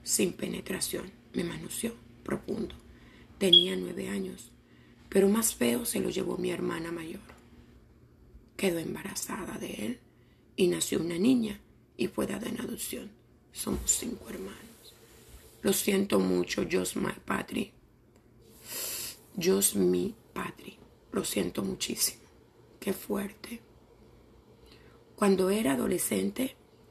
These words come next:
dice Elizabeth Mercado Fonseca,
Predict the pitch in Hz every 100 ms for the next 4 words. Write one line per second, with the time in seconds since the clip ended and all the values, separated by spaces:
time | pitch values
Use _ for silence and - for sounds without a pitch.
0 | - - 185 196 190 208 180 190 - 202
1 | 190 190 - 208 180 - - 180 185 185
2 | - 185 - - - -